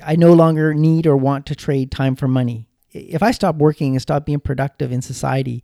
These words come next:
at fifty-five, I, I'm sure I, w-, I would maybe live a-, another ten years a-, and then I'd be gone. You know, so I, I'm gonna do something, but, uh, who, I, I may not get paid for it, but I'm gonna be doing something that I,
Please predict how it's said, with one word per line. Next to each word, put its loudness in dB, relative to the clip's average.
at -10
fifty-five, -4
I, -16
I'm -2
sure 0
I, 4
w-, -2
I -2
would -2
maybe 0
live 0
a-, -8
another 0
ten -2
years -4
a-, -18
and -4
then 2
I'd -2
be -2
gone. -8
You -6
know, -2
so 0
I, -2
I'm 2
gonna 0
do 0
something, -4
but, -6
uh, -12
who, 4
I, -2
I 0
may 2
not 0
get -6
paid -2
for -6
it, -10
but -8
I'm -2
gonna 0
be -4
doing 0
something -6
that -8
I, -8